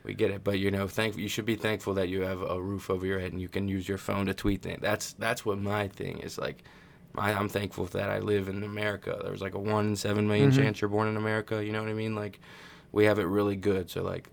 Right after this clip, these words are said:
Speaker 1: I'm thankful for, like, the, you know, the exterior things around me that I can't really control, but that have benefited me in a very, very good
Speaker 2: Yeah.
Speaker 1: way. You know what I mean?
Speaker 2: I, I, I'm struggling to find, there are differences. I'm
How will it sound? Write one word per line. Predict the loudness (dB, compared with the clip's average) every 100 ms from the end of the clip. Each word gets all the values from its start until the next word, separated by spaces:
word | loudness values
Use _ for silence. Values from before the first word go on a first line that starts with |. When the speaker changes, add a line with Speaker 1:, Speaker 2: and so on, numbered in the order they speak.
| -6
Speaker 1:
I'm | -4
thankful | -4 -6 -6 -8
for, | -2 -2
like, | -2 -4
the, | -4 -4 -6 -12 -20 -20 -20 -14
you | -8
know, | -6 -6
the | -6 -6
exterior | -6 -6 -2 0 2 0
things | -2 -4 -4
around | -4 -2 -2
me | -2
that | -2 -2
I |
can't | -2 -2 -2
really | -2 -2 -4
control, | -6 -2 2 2 2 -2
but | -6 -4
that | -2
have | -4 -4
benefited | -4 -4 -2 -2 0
me | 2 0
in | 0
a | -2
very, | -2 -2 -2 0
very | 0 0 0
good | 6
Speaker 2:
Yeah. | 6 6
Speaker 1:
way. | 2 -4 -8
You | -4
know |
what | -2
I | 0
mean? | -2 -2 2
Speaker 2:
I, | 4 4 4
I, | 4 6
I'm | 4 4 2
struggling | 4 4 6 4
to | 4
find, | 4 4 6 4 0 -4 -4 6
there | 8
are | 10
differences. | 8 6 4 0 2 2 0 6
I'm | 8 8